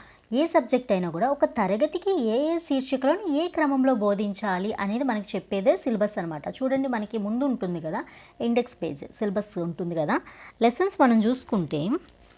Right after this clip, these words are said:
మనకి తెలుగులో ఏమని ఉంటుంది? ఆ, ముందు ఫ్రంట్ పేజీలో మనకి కావాల్సిన సిలబస్ అన్నీ కూడా మనకి ఇస్తూ ఉంటారు.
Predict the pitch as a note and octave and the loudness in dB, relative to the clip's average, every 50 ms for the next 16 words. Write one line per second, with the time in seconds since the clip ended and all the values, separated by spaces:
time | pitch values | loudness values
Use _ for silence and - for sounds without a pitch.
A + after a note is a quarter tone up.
0 | - - - - - - - - - - - F#3+ G3+ G#3 G3+ - A#3 G3+ - A#3 | -20 -20 -20 -20 -20 -20 -20 -20 -16 -4 0 2 4 4 4 2 2 4 8 8
1 | A3 A#3+ A#3+ C4+ C#4+ C#4+ C4 B3 C4 C4+ C4+ C4 B3+ A#3 B3+ A#3+ A#3 A#3 A3+ A#3+ | 8 8 8 8 8 8 8 8 6 6 6 4 4 4 4 4 4 4 2 2
2 | A#3 A#3 A#3+ A#3+ A#3 - - - - - - - - - - - - - - - | 2 2 0 -2 -4 -8 -16 -20 -20 -20 -20 -20 -20 -20 -20 -20 -20 -20 -20 -20
3 | - - - - - - _ - - - _ _ - - G3+ G3 F#3 F#3 F3+ E3+ | -20 -20 -20 -20 -20 -20 _ -20 -20 -20 _ _ -2 0 2 2 4 2 0 0
4 | F#3+ G3 G#3 A3 A3+ A#3+ A3+ G#3+ - - G3+ G3 G3+ G#3 B3 B3+ C#4 B3+ A#3+ F#3+ | -2 0 0 2 4 4 4 2 2 0 0 0 0 2 6 8 8 8 8 8
5 | G#3 G#3 C4 C#4 C4+ A3+ G#3+ G#3 - - G#3+ G3 G3 G#3+ A3 G#3+ - A#3+ A#3 - | 6 6 6 6 6 4 0 -2 0 2 4 6 6 4 4 2 0 -2 -2 0
6 | - B3 B3 B3+ C#4+ C#4 - C#4 B3 A3+ A3+ G#3 G3 G3 F#3+ A3 B3 C4 A3+ G3+ | 2 4 6 6 6 6 6 4 4 4 4 4 4 4 4 4 4 4 2 2
7 | F#3 - G3 - - - G#3+ G#3 G3 F#3 F3 E3+ D#3+ D#3 D3 D3+ D#3+ | 0 -4 -6 -2 0 2 2 4 4 2 2 0 0 -2 -2 -4 -4